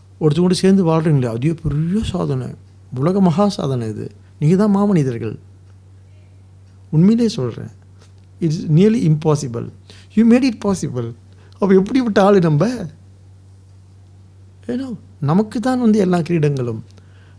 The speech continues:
நமக்கு தான் எல்லா விருதுகளும். வாழ்நாள் விருது நிச்சயமாக தரப்பட வேண்டியது நமக்கு. ஆனா எங்க, எப்ப அப்படின்னு சொன்னா, நம்ம புரிஞ்சுக்கிறோமா? என்ன புரிஞ்சுக்கணும்னு சொன்னா, இதெல்லாம் வந்து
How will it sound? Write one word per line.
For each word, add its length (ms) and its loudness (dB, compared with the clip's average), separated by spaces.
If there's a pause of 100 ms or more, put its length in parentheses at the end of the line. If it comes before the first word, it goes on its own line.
நமக்கு 320 0
தான் 160 0
எல்லா 280 2
விருதுகளும். 600 2 (800)
வாழ்நாள் 480 2
விருது 420 -8 (420)
நிச்சயமாக 560 0
தரப்பட 200 -4
வேண்டியது 460 -8
நமக்கு. 340 -14 (880)
ஆனா 160 0
எங்க, 680 4
எப்ப 400 -6
அப்படின்னு 200 -10
சொன்னா, 520 -4 (1300)
நம்ம 220 -4
புரிஞ்சுக்கிறோமா? 500 0 (440)
என்ன 320 2
புரிஞ்சுக்கணும்னு 320 2
சொன்னா, 580 -2 (420)
இதெல்லாம் 400 -2
வந்து 680 -2